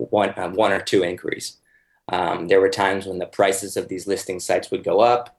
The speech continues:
and we'd be sort of at their beck and call to, to oblige. Um, so I began starting a seven-year-long process of trial and error,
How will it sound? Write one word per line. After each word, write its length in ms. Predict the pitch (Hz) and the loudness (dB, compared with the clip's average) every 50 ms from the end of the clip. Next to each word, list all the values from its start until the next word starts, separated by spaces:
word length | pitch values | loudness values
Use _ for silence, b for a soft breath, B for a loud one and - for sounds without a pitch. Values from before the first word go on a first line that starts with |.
| _ - | _ -14
and 160 | - 87 87 | -12 -8 -6
we'd 180 | 95 92 90 | -6 -6 -4
be 180 | - 92 90 87 | -4 -4 -4 -4
sort 220 | 85 - 107 98 | -2 0 0 0
of 80 | 98 95 | 2 2
at 140 | 98 95 95 | 0 -2 0
their 140 | - 95 87 | 0 -2 0
beck 240 | - - 95 95 - | 2 2 0 2 0
and 160 | 95 92 90 | -6 -10 -6
call 320 | - 101 98 92 90 90 - | 0 2 2 2 2 0 -4
to, 360 | - 98 90 87 85 - - _ _ | -6 -4 -4 -4 -4 -6 -8 _ _
to 160 | - - 92 82 | -8 -6 -6 -4
oblige. 640 | 80 90 90 90 85 87 85 - - - - _ _ _ _ _ _ _ _ _ _ _ _ - | -2 -2 0 0 0 0 -2 -6 -10 -14 -18 _ _ _ _ _ _ _ _ _ _ _ _ 0
Um, 340 | - 101 98 95 90 92 - | 2 2 4 4 2 -2 -4
so 160 | - - 135 | 0 2 4
I 60 | 123 131 | 4 4
began 600 | 131 131 131 147 156 175 180 175 175 170 - - _ _ _ _ _ 120 - 107 - | 2 -2 0 2 2 2 2 0 -2 -2 -6 -10 _ _ _ _ _ -14 -14 -10 -8
starting 840 | - - - - - 120 120 120 120 123 120 117 117 117 117 117 _ _ _ _ _ _ _ _ | -6 -6 -6 2 4 6 6 6 6 4 2 2 0 -4 -6 -8 _ _ _ _ _ _ _ _
a 80 | - - | -4 -4
seven-year-long 920 | - - - 123 120 123 135 117 110 123 120 107 107 101 104 107 101 104 | -2 2 2 2 2 4 0 0 4 4 4 4 4 2 2 0 -2 -2
process 640 | - 113 107 101 98 95 - 87 87 - - - _ | 0 2 2 2 2 0 -2 -4 -4 -4 -6 -12 _
of 280 | - 101 95 90 90 - | -6 -4 -4 -4 -6 -6
trial 420 | - - - 90 87 90 87 90 92 | -6 0 2 2 2 2 0 -2 -2
and 100 | 92 90 | -4 -4
error, 380 | 85 82 80 - - - - | -2 -4 -2 -4 -6 -8 -8